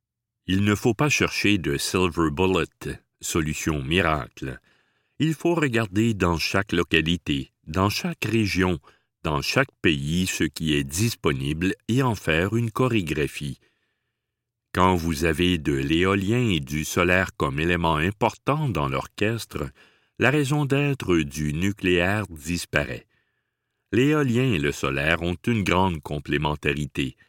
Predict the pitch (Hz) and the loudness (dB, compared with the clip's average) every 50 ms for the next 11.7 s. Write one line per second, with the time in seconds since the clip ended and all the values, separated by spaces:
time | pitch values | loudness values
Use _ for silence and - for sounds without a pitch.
0 | _ _ _ _ _ _ _ _ _ - 85 92 104 - - 123 127 135 139 131 | _ _ _ _ _ _ _ _ _ 0 2 2 2 2 0 0 0 0 0 -4
1 | _ _ _ _ _ - 73 71 65 - - - 87 90 90 92 90 - 90 95 | _ _ _ _ _ -6 -4 -4 -4 -2 0 0 2 4 4 2 2 2 0 2
2 | 92 90 87 92 104 110 113 110 107 90 - _ - 78 78 80 90 104 104 92 | 2 2 2 0 0 0 -2 -4 -4 -6 -10 _ -4 -2 0 2 2 0 2 2
3 | 92 92 107 113 117 120 - - - - - 73 71 76 85 101 113 113 101 87 | 2 2 2 0 -2 -6 -8 -12 -10 -2 -2 0 2 2 2 2 2 0 0 -2
4 | 73 60 62 - _ _ _ _ _ _ _ _ _ _ _ _ _ _ _ _ | -6 -6 -8 -12 _ _ _ _ _ _ _ _ _ _ _ _ _ _ _ _
5 | - 87 90 - - 160 165 165 165 165 160 139 131 156 175 160 120 87 76 78 | -8 -8 -6 -2 0 0 2 2 2 2 2 2 2 0 0 0 -2 -4 -4 -4
6 | 73 - - - 80 - - 80 80 90 95 101 98 80 80 71 65 64 76 92 | -4 -4 -2 -2 -2 0 2 2 4 4 4 4 2 2 0 -2 -2 2 2 2
7 | 123 143 139 - 87 85 76 71 71 71 76 87 95 87 - - 71 64 64 78 | 2 2 0 0 0 0 0 0 -2 -2 0 0 0 0 -2 -4 -6 -6 -2 -2
8 | 87 90 87 73 78 73 - - 95 82 76 69 67 - - - 80 73 76 73 | 0 0 0 -2 -4 -4 -2 0 2 2 2 0 -2 -6 -6 -4 0 2 2 2
9 | 69 82 110 135 131 80 69 69 73 76 73 76 76 73 - - 87 76 67 65 | 2 0 -2 0 -2 -2 -2 -2 -4 -4 -2 -2 -4 -4 -4 -6 -6 -6 -6 -2
10 | 67 76 90 107 113 98 - - - 76 73 71 69 69 65 64 65 73 82 - | 0 2 2 2 2 -2 -4 -4 -4 -4 -4 -2 -4 -4 -6 -6 -8 -8 -8 -8
11 | - - 85 82 87 95 104 117 127 120 98 - - | -6 -4 0 0 2 2 2 0 -2 -4 -6 -8 -10